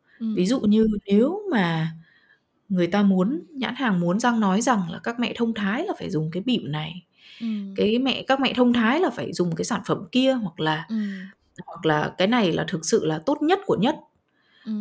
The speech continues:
Speaker 2: Phải làm sao để, ờ, để, để con dùng cái sản phẩm này, tại vì cái sản phẩm này đến từ một cái đất nước mà, ờ, mà, mà con nít là khỏe nhất
Speaker 1: Tiên
Speaker 2: thế giới,
Speaker 1: tiến,
Speaker 2: hạnh phúc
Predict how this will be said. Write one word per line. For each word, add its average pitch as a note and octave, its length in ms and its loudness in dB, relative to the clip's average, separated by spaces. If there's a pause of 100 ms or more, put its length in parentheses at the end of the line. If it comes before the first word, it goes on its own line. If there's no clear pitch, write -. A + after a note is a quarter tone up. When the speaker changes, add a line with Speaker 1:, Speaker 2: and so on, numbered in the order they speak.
(120)
Speaker 2:
Phải D#3+ 140 0
làm D3+ 180 4
sao B3 360 4
để, D#3+ 400 0
ờ, D3 180 0 (180)
để, D3 220 2
để C3 240 -4
con A#3 380 4
dùng F#3+ 240 2
cái F3 80 -2
sản G3 220 -2
phẩm D#3 220 0
này, D3+ 260 2
tại D#3 100 -2
vì D#3+ 100 -2
cái D#3+ 100 -2
sản D#3+ 220 -2
phẩm D3 180 0
này D#3 140 -4
đến E3 280 2
từ C4+ 140 -2
một E3 200 -2
cái E3 80 -4
đất C#4 160 -2
nước F4 280 2
mà, D#3+ 320 -2 (420)
ờ, D#3 260 -2 (480)
mà, D#3 200 -4
mà D3+ 240 -6
con A#3 200 2
nít F4 160 0 (180)
là G#3 520 -6 (540)
khỏe D#3+ 300 2
nhất A#3 100 6
Speaker 1:
Tiên C4+ 120 0
Speaker 2:
thế G3 140 10
giới, G3 240 10
Speaker 1:
tiến, D#4 60 4
Speaker 2:
hạnh - 180 2
phúc E4+ 80 6